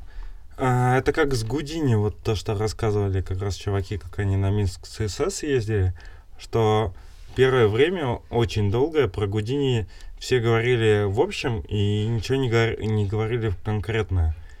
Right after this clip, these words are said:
И вот недавно чувак приехал и рассказал, как он там реализовал какое-то свойство в С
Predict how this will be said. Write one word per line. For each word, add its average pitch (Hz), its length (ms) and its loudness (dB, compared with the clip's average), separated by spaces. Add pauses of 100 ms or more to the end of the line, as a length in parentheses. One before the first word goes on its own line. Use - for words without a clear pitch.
(320)
И 101 120 0
вот 104 160 2
недавно 120 360 0
чувак 117 260 -2
приехал 127 480 2
и 101 80 2
рассказал, 104 460 0
как - 180 -6
он 104 140 0
там 101 200 0
реализовал 101 540 0
какое-то - 500 -2
свойство 90 480 -2
в - 80 -8
С - 80 -10